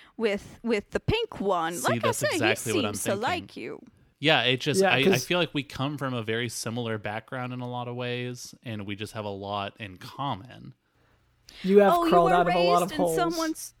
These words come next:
Speaker 1: you were raised in someone's teeth?
Speaker 2: It,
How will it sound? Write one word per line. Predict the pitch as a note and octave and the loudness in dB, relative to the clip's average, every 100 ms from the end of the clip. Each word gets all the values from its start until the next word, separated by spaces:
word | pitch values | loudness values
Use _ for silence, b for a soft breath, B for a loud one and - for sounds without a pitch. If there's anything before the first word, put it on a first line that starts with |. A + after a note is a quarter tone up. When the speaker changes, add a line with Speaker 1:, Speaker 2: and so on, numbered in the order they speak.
| _ | _
Speaker 1:
you | - D#4+ | -4 -2
were | F4 C4+ | 0 -2
raised | C4+ D#4+ G#4+ - | -2 -2 -4 -4
in | C#4 | -6
someone's | - E4+ D#4+ A#3 - | -2 0 0 -2 -6
teeth? | D4+ D4 D5 - - - - _ _ _ _ _ _ _ _ _ - | -4 -4 -6 -12 -16 -18 -20 _ _ _ _ _ _ _ _ _ -2
Speaker 2:
It, | E3 | -2